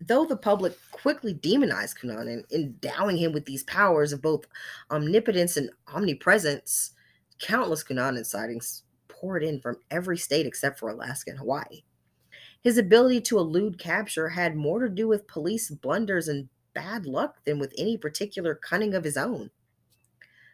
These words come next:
On the evening of Friday, July eleventh, for example,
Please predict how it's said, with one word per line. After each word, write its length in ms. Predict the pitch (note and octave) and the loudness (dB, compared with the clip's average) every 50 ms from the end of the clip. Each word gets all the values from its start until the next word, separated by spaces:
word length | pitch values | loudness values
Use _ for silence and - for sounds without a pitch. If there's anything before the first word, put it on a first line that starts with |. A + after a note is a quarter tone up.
| _ _ _ _ _ _ _ _ _ _ _ _ _ _ _ - | _ _ _ _ _ _ _ _ _ _ _ _ _ _ _ 0
On 140 | G#3 A3+ A3+ | 2 4 4
the 160 | G#3+ - A3 | 4 2 2
evening 280 | C4 C4+ D4+ D4+ C4+ | 0 0 0 0 0
of 80 | A#3 A3 | -2 -2
Friday, 380 | - - E3+ E3+ F3 E3 D#3+ D#3 | 0 0 2 4 4 4 2 0
July 320 | D3+ D3 D3+ C#3+ F2+ - | -2 -2 -4 -4 -6 -8
eleventh, 500 | - C#3+ D3+ F#3 A#3 B3+ B3 F#3+ E3+ - | -6 0 2 4 4 4 4 0 -2 -4
for 140 | B2+ B2+ B2 | -10 -10 -10
example, 560 | C3+ C#3+ C3+ A#2+ C3 - - - - - | -10 -10 -10 -10 -10 -10 -10 -10 -10 -10